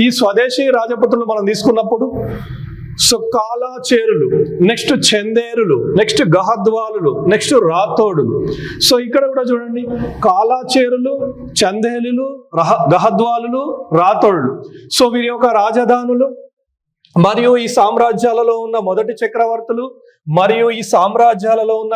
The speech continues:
గొప్ప చక్రవర్తులు, మరియు ఈ సామ్రాజ్యాన్ని పరిపాలించిన చిట్ట చివరి రాజులు, మరియు ఈ సామ్రాజ్యాలు ఎవరిచే అంతం చేయబడినవి. అంటే, same as it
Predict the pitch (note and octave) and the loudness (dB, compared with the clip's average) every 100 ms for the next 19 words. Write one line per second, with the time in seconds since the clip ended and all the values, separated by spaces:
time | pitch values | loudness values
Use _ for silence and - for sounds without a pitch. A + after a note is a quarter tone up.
0 | F#3 E3 F3 A3 A3 A3+ A3+ A3+ A3+ A#3 | -4 -2 -2 -2 0 2 4 2 2 2
1 | C#4 - - - D#3 F3+ A3 A#3 A3+ A3 | 0 -4 -14 -2 2 2 4 2 0 0
2 | A3 F#3+ A3+ A#3+ G3+ G3 A#3 A#3 G#3+ F3+ | 2 2 4 2 4 2 2 0 0 0
3 | G3+ A3 A3 A3 G#3+ G#3+ F#3 E3+ G3+ A3 | 2 0 0 -4 -6 -6 -4 -2 -2 0
4 | A3 A3 G#3+ G3+ A3 B3+ - _ _ E3+ | 2 2 0 0 0 0 -6 _ _ -2
5 | F#3+ A3+ A#3+ A#3 A3 G#3+ G3 A3+ A#3 A#3 | 0 0 -2 -2 -4 0 0 2 2 2
6 | F3 G#3+ A3 A3 F3+ G3 A3+ G3+ A#3+ A#3 | 0 -2 -2 -4 -6 -4 -6 -6 -8 -4
7 | G3 F#3 A3+ A3+ G#3 G3 G3 F3 E3 D#3 | -6 -4 -6 -6 -8 -8 -2 -2 -2 -4
8 | D3 F#3+ F3 - - _ _ _ _ _ | -4 -4 -6 -12 -20 _ _ _ _ _
9 | _ G#3 A#3 G#3 F#3+ G3 G#3+ - - A#3+ | _ -2 2 0 0 0 -2 -2 2 2
10 | C4 B3 B3 B3 | 2 0 0 0